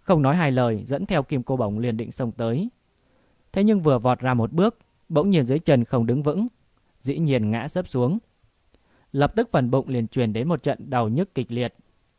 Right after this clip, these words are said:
Thì ra là mới vừa rồi Thủy Tôn đụng vào nơi ấy, đột nhiên bắt đầu đau. Đó là một loại thống khổ, giống như ngũ tạng lục phủ bị từng tấc từng tấc đau khuấy,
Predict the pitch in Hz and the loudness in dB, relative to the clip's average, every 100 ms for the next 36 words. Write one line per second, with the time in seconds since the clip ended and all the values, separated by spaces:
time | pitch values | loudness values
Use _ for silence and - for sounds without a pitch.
0 | _ _ _ _ _ 175 143 151 147 127 | _ _ _ _ _ 2 2 4 2 2
1 | 123 190 151 120 123 113 110 - 135 117 | 2 2 0 2 2 0 -4 -4 -6 0
2 | 139 127 139 127 120 117 120 117 147 262 | 2 2 0 -2 -2 0 0 0 -2 -4
3 | _ _ _ _ 165 135 135 139 127 208 | _ _ _ _ 2 2 0 -2 -2 -2
4 | 143 113 127 123 113 - _ _ _ _ | 0 0 0 0 0 -6 _ _ _ _
5 | 156 214 190 127 127 - - 165 226 135 | 2 4 4 2 0 -2 -4 -4 -2 -2
6 | 101 104 _ _ 131 151 202 131 151 220 | -2 -6 _ _ -2 2 2 2 0 -2
7 | 185 123 120 - 107 95 107 - - 131 | -4 -4 -6 -6 -6 -6 -8 -14 -8 -8
8 | - 139 110 - 214 - 117 165 175 120 | -2 0 0 0 -2 -2 -4 -4 -2 -2
9 | 117 - 117 165 | -2 -2 -2 -2